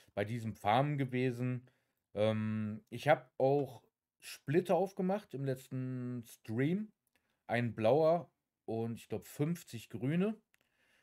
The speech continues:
Und hab halt zwei neue Champions bekommen, die ich einmal mit euch durchgehen möchte. Der eine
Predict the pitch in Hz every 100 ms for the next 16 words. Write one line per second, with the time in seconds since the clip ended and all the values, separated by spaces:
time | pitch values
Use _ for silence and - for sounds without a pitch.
0 | _ 101 107 120 131 127 - - - -
1 | 143 143 139 131 139 165 208 185 190 180
2 | 190 202 180 170 175 - 156 160 160 139
3 | 143 151 147 147 143 147 - 151 151 _
4 | _ _ _ _ - 92 117 151 180 185
5 | 160